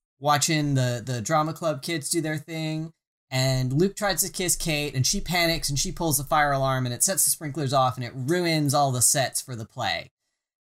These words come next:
And, um, the drama club is deeply upset, very dramatic about it.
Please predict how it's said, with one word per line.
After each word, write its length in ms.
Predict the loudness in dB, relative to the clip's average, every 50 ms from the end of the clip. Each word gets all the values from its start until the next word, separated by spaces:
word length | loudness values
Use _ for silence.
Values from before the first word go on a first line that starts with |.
| _ _ -2
And, 520 | 0 2 2 2 2 2 0 0 -2 -2
um, 560 | -2 -2 -2 -2 -2 -4 -4 -6 -6 -8 -10 -8
the 100 | -8 -8
drama 440 | -8 -4 -2 2 2 2 2 2 0
club 400 | 0 2 4 4 4 4 0 -4
is 480 | -8 -8 -6 -4 0 2 2 2 2 -2 _ _ _ _ _ _ _ _ _ _ _ _ _ 0
deeply 500 | 2 4 4 4 2 2 2 4 4 4
upset, 600 | 4 4 2 2 2 2 2 0 0 -2 -4 -8
very 400 | -14 -10 -4 0 0 2 2 2
dramatic 500 | 2 2 0 0 0 0 -2 -4 -6 -8
about 300 | -10 -10 -8 -6 -6 -6
it. 160 | -6 -8 -10